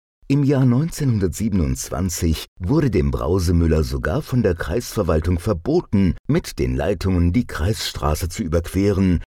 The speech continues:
wie der Autor Schürmann berichtet. Brausemüllers Dynamo erzeugte Gleichstrom, der sich nur bedingt in einem kurzen Leitungsnetz fortleiten ließ. Auch trockene Sommer mit wenig Elsewasser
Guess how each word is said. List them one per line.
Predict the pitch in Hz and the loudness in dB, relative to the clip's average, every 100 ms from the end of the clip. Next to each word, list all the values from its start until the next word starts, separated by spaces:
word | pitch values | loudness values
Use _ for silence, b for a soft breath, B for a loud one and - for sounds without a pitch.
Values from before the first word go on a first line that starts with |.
| _ | _
wie | 120 | -2
der | 160 - | 0 2
Autor | 127 127 131 | 0 0 -2
Schürmann | - 110 76 73 71 | 0 2 2 2 2
berichtet. | 87 80 - - 64 - - _ _ _ _ _ _ _ _ _ _ | 2 0 -4 -8 -8 -8 -16 _ _ _ _ _ _ _ _ _ _
Brausemüllers | 78 82 95 151 127 117 95 82 - - | -2 0 2 0 2 2 4 2 0 -2
Dynamo | 170 160 123 110 101 - | 2 4 4 4 2 0
erzeugte | 135 - 139 131 - | -4 -4 -2 -2 -2
Gleichstrom, | 110 110 123 - - - 87 87 82 67 _ | 0 2 0 -4 -12 -2 2 4 2 0 _
der | 76 | -4
sich | 69 80 85 | -2 -2 -2
nur | 73 | -2
bedingt | 76 65 131 95 | -2 0 0 0
in | 69 | -2
einem | 80 71 69 | -4 -2 -4
kurzen | - 107 - 85 | -4 -4 -4 -2
Leitungsnetz | 71 98 90 90 - 82 - | 0 0 0 -2 0 -2 -2
fortleiten | - 131 98 76 76 82 82 | -4 -2 -2 0 0 2 2
ließ. | 73 - - - _ _ _ _ _ | 2 -2 -8 -14 _ _ _ _ _
Auch | - 92 76 - | 0 0 0 -4
trockene | 82 90 113 87 69 | -6 -2 0 0 0
Sommer | 67 98 110 | -2 0 2
mit | 92 67 62 | 2 0 -2
wenig | 87 101 78 - | -2 0 -2 -4
Elsewasser | 113 127 92 90 87 95 85 | -2 0 0 0 0 2 0